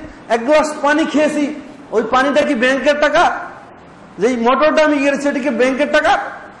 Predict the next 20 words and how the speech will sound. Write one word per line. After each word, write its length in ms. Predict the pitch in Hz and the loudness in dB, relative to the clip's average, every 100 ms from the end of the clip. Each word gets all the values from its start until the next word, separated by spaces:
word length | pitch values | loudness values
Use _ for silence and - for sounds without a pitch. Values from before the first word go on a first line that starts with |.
| - | -12
যেই 140 | 170 254 | -6 -2
জামাটা 400 | 262 294 320 311 | 2 2 2 2
গেড়ে 200 | 302 302 | 0 -2
দিয়েছি, 400 | 294 294 285 240 - - | -2 -2 -4 -6 -10 -6
এটা 120 | 285 | -4
কি 100 | 254 | -2
সুদের 300 | - 262 294 | 0 0 2
টাকা? 280 | 330 320 339 - - - - - - | 2 2 2 0 -6 -14 -18 -20 -4
জাকাত 320 | 190 247 294 | -2 0 0
দেই 240 | 240 294 285 | 2 0 2
নেই 140 | 285 | 2
ওই 180 | 269 269 | 2 2
টাকার? 300 | 311 294 330 - - - - - - - | 2 4 2 2 -4 -14 -20 -20 -16 -6
ওটা 220 | 214 247 | -2 0
দিয়ে 180 | 233 233 | 0 -2
সারা 340 | - 233 262 208 | 0 2 2 2
জীবন 300 | 277 330 302 | 4 4 4
ইবাদত 380 | 294 277 277 - | 2 0 -2 0
করলে 300 | 269 262 240 - - - | 0 2 0 -2 -12 -2
সামনের 340 | 240 269 285 | 0 0 -2